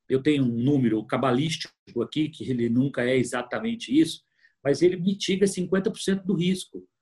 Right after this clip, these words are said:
porque ele entra num negócio que já tá testado. Então, isso facilita muito, é, a chance de você,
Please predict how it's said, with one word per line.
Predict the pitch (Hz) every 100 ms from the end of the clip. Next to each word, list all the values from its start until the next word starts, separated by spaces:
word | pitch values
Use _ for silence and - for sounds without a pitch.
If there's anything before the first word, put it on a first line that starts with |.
| -
porque | 135 180
ele | 180 196
entra | 226 202
num | 175
negócio | 156 117 160 196 190
que | -
já | 185
tá | - 208
testado. | 226 220 170 196 226 123 - _ _ -
Então, | 160
isso | 190 - -
facilita | 196 - 196 196 196 208
muito, | 175 190 220 196 143 117 _ _ -
é, | 139 131 123 117
a | 123 113
chance | - 180 240 240
de | -
você, | 143 - 135